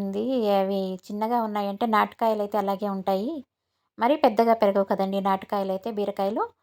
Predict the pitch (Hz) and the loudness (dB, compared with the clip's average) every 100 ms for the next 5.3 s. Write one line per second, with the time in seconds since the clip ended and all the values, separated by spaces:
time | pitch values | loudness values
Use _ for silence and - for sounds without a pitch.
0 | _ _ _ _ - 226 269 277 254 214 | _ _ _ _ -4 0 4 2 2 -2
1 | 208 202 220 240 196 202 202 196 196 196 | -4 -4 -4 0 0 0 0 -2 -2 -4
2 | 196 190 196 247 214 196 196 196 - 208 | -4 -6 -6 -4 -4 -4 -2 -4 -2 -2
3 | 202 190 185 220 220 202 196 196 190 190 | -2 -2 -8 -8 -6 -6 -6 -4 -2 -2
4 | 190 185 180 190 294 415 _ _ _ _ | -4 -6 -4 -4 -4 -10 _ _ _ _
5 | - 196 | -6 -4